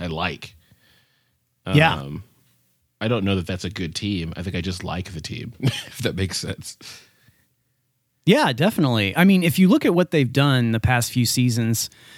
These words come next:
Speaker 2: without Murray, essentially, and then you remember what Murray did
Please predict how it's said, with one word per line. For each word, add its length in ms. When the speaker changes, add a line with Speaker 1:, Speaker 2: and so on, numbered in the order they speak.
Speaker 2:
without 400
Murray, 580
essentially, 600
and 120
then 80
you 120
remember 340
what 160
Murray 360
did 440